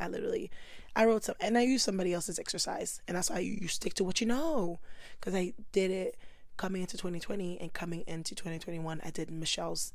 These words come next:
exercise, and then coming into twenty twenty-two, I didn't even set goals. I did some, some journal prompts or whatever, and I was lost and confused all year. And it's weird, like, just how much, like, your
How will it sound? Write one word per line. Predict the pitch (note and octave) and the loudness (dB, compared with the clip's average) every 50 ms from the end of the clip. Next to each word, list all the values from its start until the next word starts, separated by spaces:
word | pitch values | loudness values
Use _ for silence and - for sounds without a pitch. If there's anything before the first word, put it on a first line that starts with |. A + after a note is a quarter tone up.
| - | -6
exercise, | - - - - - - D4 C#4+ D4 D4 - - | -4 -2 0 0 0 0 -2 -4 -8 -8 -8 -6
and | - - | -6 -4
then | C#4 E3+ | -4 -4
coming | - G3+ F3+ F3 E3+ | -4 -4 -2 -2 -2
into | E3 - - | -4 -4 -4
twenty | - E3 D#3+ | -6 -6 -6
twenty-two, | - E3+ E3 D#3+ - - - E3+ E3 D#3+ D#3+ D#3 - - - - - - - - - - - - - - - | -6 -6 -4 -4 -4 -4 -2 -2 -2 -2 -2 -4 -8 -12 -16 -16 -18 -18 -18 -14 -10 -8 -8 -6 -6 -6 -2
I | - G4 F#3+ F#3+ | 0 2 4 4
didn't | F3+ F3 F#3 F3+ F3+ F3 | 4 4 4 4 4 2
even | E3+ E3 E3 E3 | 0 -2 -2 -2
set | - - F3 E3+ | -2 -2 -2 -2
goals. | - F3 E3+ E3+ F3 E3+ E3+ E3+ E3 E3 D#3+ - - | -2 0 2 2 2 2 2 0 0 -2 -2 -4 -4
I | - E3+ E3+ | -4 -4 -2
did | E3+ F3 E3+ D#3+ | -2 -2 -4 -2
some, | - - - E3+ D#3+ E3 E3 E3 E3+ - - | -4 -4 -4 -4 -4 -4 -6 -6 -8 -8 -8
some | - - - - F#3 F3+ | -8 -6 -2 -2 0 0
journal | - F3+ E3 D#3+ D#3+ D#3+ | 0 0 -2 -2 -2 -2
prompts | - - E3+ E3+ E3+ E3+ - | 0 0 2 2 2 0 0
or | - D#3 | 0 0
whatever, | E3+ E3+ F3 F3 - - F3+ | 0 2 2 4 6 6 8
and | F3 F#3 F3 | 8 6 6
I | F#3 | 4
was | F#3+ G3+ F3+ F#3+ | 4 6 6 6
lost | G#3 - - - - - - | 8 10 10 10 10 10 8
and | - | 8
confused | - E4+ - - D#4+ E4 E4+ E4 - | 8 8 8 10 10 10 12 12 10
all | - - D#4 | 10 10 8
year. | D4 C#4+ D#4+ D#4+ D#4 E4+ F4 D#4 B3 G3+ F3 E3+ - - - - - - - - - | 8 6 6 6 8 8 8 8 8 6 6 4 4 0 0 0 -2 0 0 2 4
And | A3+ B3 | 4 4
it's | C#4+ C4+ - - - - - - - - - - - - | 4 4 2 2 2 0 -2 -2 -4 -6 -4 -6 -4 0
weird, | - F3+ F3 G#3 A3+ B3 B3+ B3 A3+ G3+ | 2 4 6 6 8 8 8 8 8 6
like, | F#3 F3 E3+ - | 4 2 2 2
just | - G#3 G3+ - | 2 2 4 4
how | - A3 A#3 B3 | 4 4 6 6
much, | A#3 G#3+ G3 F#3+ F#3+ F#3 - - - | 6 4 4 2 2 0 0 0 2
like, | F#3 E3+ F3 | 2 0 0
your | F3+ E3+ | 0 -2